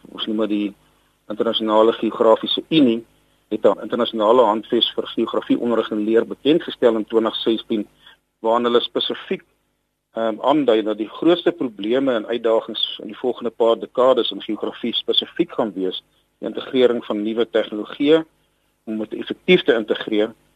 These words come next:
ehm, om die leerervaring dan nou te verbeter, ehm, en dan ook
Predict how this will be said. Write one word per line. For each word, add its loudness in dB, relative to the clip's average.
ehm, -2
om -6
die -2
leerervaring 2
dan -2
nou -2
te -10
verbeter, -2
ehm, -6
en -6
dan -2
ook 2